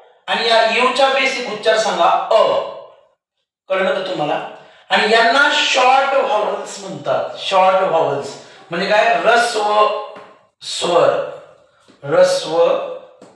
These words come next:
स्वर, हा. म्हणजे ज्यांचा उच्चार करण्यासाठी जास्त वेळ लागत नाही. तर आजचा हा व्हिडिओ आपल्याला कसा वाटला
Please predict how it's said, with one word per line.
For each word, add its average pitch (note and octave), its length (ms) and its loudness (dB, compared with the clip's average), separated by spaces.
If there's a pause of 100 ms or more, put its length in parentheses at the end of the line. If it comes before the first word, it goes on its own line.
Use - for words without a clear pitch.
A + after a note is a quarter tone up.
(160)
स्वर, - 520 0
हा. - 460 -6 (220)
म्हणजे G#3 240 -2
ज्यांचा G#3+ 340 2
उच्चार C#4+ 580 2
करण्यासाठी C#4 880 -4 (280)
जास्त F#3 340 0
वेळ F#3 440 0
लागत D3+ 440 2
नाही. D3 360 -4 (680)
तर G#3+ 120 4
आजचा A3+ 640 2
हा C#4 260 4
व्हिडिओ A#3+ 340 0
आपल्याला B3 520 2
कसा B3+ 280 0
वाटला G#3+ 500 0